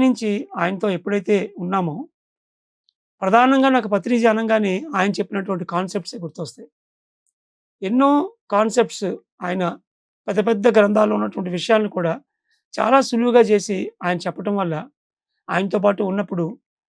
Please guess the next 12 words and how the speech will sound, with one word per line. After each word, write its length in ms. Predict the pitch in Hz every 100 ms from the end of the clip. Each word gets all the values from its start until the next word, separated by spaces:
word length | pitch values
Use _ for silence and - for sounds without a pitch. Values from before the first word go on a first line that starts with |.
| _ _ _ 226
ఆ, 20 | 180 170 196
ఒక 80 | 185 180
యోగ 120 | 175 196 185
పరంపర 320 | 196 185 190 175 -
అనే 120 | 175 170
విషయం 200 | 170 180
కానీ, 180 | 175 170 175 -
ఒక 100 | 175
మూడు 140 | 175 165
రకాల 200 | 180 185 170
సేవలు 240 | 175 175 175
కానీ, 200 | 165 160